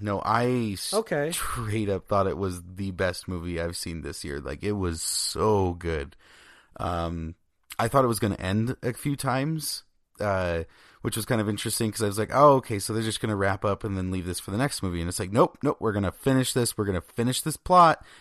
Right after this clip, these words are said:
Speaker 1: and we're gonna do this right." Um, I've heard a lot of people complain about, like, "Oh, well, you can draw parallels between it and, like, other Star Wars movies, like Episode Five and blah, blah, blah, blah, blah." And it's like, you know what? The whole p-,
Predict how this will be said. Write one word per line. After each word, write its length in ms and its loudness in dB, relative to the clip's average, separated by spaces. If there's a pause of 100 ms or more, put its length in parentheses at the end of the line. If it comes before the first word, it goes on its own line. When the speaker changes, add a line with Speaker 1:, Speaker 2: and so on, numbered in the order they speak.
Speaker 1:
and 120 -2
we're 80 2
gonna 180 0
do 240 0
this 200 2
right." 280 2 (760)
Um, 580 4 (1300)
I've 140 2
heard 160 6
a 40 2
lot 120 6
of 60 2
people 220 -2
complain 340 0
about, 180 2
like, 220 -2
"Oh, 200 0
well, 140 4
you 60 0
can 120 -6
draw 140 4
parallels 540 0
between 300 -2
it 320 -4
and, 480 0 (400)
like, 320 2
other 260 4
Star 260 2
Wars 220 2
movies, 480 0
like 160 -4
Episode 320 -6
Five 500 0
and 140 -2
blah, 180 6
blah, 160 2
blah, 240 0
blah, 140 -4
blah." 240 -2 (560)
And 100 4
it's 140 2
like, 160 0
you 80 0
know 80 6
what? 300 4
The 120 2
whole 240 2
p-, 140 -4